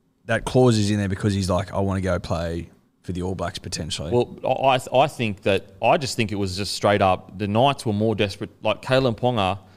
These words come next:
Speaker 2: they were desperate to keep him. That's why they re-signed him way before he came off contract last time.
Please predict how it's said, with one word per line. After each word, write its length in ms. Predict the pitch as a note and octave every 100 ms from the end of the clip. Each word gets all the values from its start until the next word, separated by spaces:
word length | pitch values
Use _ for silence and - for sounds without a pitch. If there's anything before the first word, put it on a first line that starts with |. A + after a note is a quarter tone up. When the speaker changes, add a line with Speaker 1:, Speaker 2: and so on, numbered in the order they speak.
| -
Speaker 2:
they 120 | B2+
were 100 | C#3+
desperate 300 | A2+ - G#2+
to 60 | -
keep 240 | G#2 G2+
him. 100 | A2+
That's 200 | A#2 -
why 100 | C3+
they 140 | A2+
re-signed 500 | G2 G#2+ G#2 G#2+ G#2
him 320 | G2 F#2 G#2 B2+
way 240 | C#3 C3+
before 300 | A#2+ - A#2
he 60 | A2
came 220 | A2+ G#2+
off 100 | G#2
contract 380 | G#2+ F#2+ F#2 G2+
last 340 | G2+ C3 -
time. 280 | G2 E2